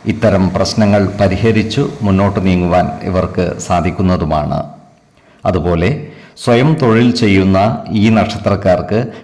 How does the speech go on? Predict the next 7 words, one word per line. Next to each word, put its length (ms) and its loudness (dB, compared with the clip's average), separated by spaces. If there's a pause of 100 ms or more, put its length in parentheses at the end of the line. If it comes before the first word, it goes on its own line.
(140)
കാര്യങ്ങൾ 540 2 (220)
നല്ല 340 2
രീതിയിൽ 500 2
മുന്നോട്ട് 420 2
കൊണ്ടുപോകുവാൻ 800 0
സാധിക്കുന്നതുമാണ്. 1000 0 (500)
ഇവർക്ക് 520 -2